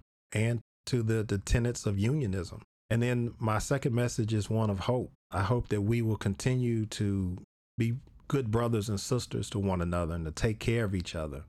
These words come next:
It's super important that we look out after the new hires.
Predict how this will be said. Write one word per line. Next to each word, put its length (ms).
It's 180
super 340
important 600
that 140
we 120
look 220
out 260
after 280
the 180
new 300
hires. 640